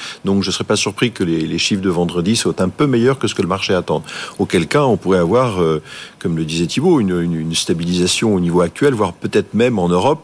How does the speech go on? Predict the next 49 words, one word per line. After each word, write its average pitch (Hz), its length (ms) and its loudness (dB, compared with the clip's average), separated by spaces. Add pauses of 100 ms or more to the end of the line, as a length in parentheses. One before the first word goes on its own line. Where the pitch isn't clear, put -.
(140)
qui - 140 -18
est - 20 -20
quand 90 120 -6
même 85 100 -6
moins 101 240 -2
impacté 95 420 -2
par, 76 340 -8
euh, 73 120 -4
par - 140 -10
ce - 80 -4
qui 76 60 -8
se - 100 -2
passe, 151 320 2 (340)
euh, 92 340 4
ben, 87 200 0
une 90 120 -2
poursuite - 400 -4
finalement 90 480 0
des, 82 220 2
des 87 180 0
indices. 123 260 2
Elle 90 100 2
sera - 160 0
probablement 95 320 -2
pas 95 120 -4
considérable, 87 600 -2
on 76 60 -4
en 71 40 -8
parlera 76 240 -8
peut-être - 200 -4
tout - 200 -4
à - 20 2
l'heure, 139 220 2 (380)
mais 85 60 2
enfin 90 160 2
en 90 80 2
tout 92 120 -4
cas, 127 160 2
mieux 107 160 2
vaut 107 140 4
être - 160 0
aujourd'hui 101 360 0
investi 90 340 0
sur 90 160 0
l'Europe 107 280 0
que 90 100 -6
sur - 160 -2
les 80 180 -2
États-Unis. 90 420 -2